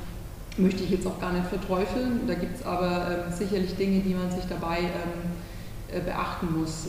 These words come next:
Ähm, wenn man Kläranlagenablauf mit Ozon behandelt, dann, ähm, holt man nicht die Stoffe raus, sondern man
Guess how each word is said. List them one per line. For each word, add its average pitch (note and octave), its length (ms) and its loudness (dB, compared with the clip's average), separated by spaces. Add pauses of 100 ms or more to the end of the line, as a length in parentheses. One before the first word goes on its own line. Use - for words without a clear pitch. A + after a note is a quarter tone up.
Ähm, E3 320 -2 (140)
wenn E3+ 160 0
man F#3+ 300 4 (300)
Kläranlagenablauf F3+ 1400 0
mit F3+ 120 0 (100)
Ozon F#3+ 380 0
behandelt, D3+ 460 0 (540)
dann, E3 300 0 (120)
ähm, D#3+ 220 0 (160)
holt G#3 200 4
man G3 140 4
nicht G3 200 4
die G3 80 -2
Stoffe F#3+ 380 -2
raus, E3 440 -2 (580)
sondern F3+ 720 0 (280)
man F3 380 0